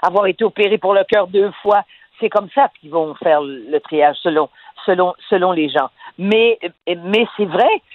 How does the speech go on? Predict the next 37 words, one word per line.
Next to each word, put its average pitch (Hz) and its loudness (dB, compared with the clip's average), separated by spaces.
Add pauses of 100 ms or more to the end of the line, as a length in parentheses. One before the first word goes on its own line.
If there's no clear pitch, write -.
(180)
Et, 233 0 (120)
et 196 0
je 180 -8
vais 240 2
vous 226 -4
dire 185 -2
ce - -20
qui - -16
se - -20
passe 247 -2
ici, 233 -10 (300)
mais 185 0
là 214 4
aussi, 202 -4 (280)
quand 165 0
on 165 0
regarde 180 0
ce - -20 (120)
qui, 180 -8
ce - -20
qui 185 -16
se - -18
passe 220 0
aux 190 0
États-Unis, 175 0 (480)
euh, 151 2 (460)
vous 170 -18
savez, 294 2
ma 262 0
chronique 277 -4
ce - -18
matin, 190 0 (140)
c'est 185 -8
délivrance. 208 -2 (360)
Je, 185 -12 (300)
j'avais 247 0
pas 339 4